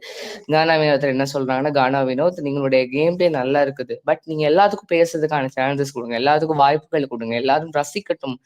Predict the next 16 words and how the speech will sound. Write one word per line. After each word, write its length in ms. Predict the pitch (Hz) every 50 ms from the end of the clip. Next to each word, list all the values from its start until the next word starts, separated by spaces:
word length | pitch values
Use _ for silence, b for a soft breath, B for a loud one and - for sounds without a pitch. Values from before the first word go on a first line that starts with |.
| B B B B B B B _ -
ஓகேங்களா? 380 | 135 131 - 135 123 131 135 127
அப்பதான் 440 | 127 - 170 165 165 180 190 185 170
மக்களுக்கு 560 | 143 139 - - - 196 196 196 190 - 165
உங்களை 340 | 147 151 160 175 180 180 180
பிடிக்கும், 420 | 165 147 143 135 - - 208 214 165
நீங்க 320 | 147 151 160 185 190 175 180 160
மக்களுக்கு 500 | 147 135 135 - - 180 180 175 - -
பிடிப்பீங்க 420 | 151 135 127 - 127 120 120 117 113 117
அப்படிங்கிற 460 | 113 - - - 123 123 123 123 131 127
மாதிரி 320 | 131 135 135 131 135 135
கானா 320 | 131 127 131 139 151 151 147
வினோத்துக்கும் 440 | 147 143 139 139 - 139 151 147
சில 160 | - 127 123 120
ஒரு 140 | 117 117
விஷயங்களை 460 | 117 120 - - 139 139 135 131 131 127
சொல்லி, 280 | - 120 117 120 123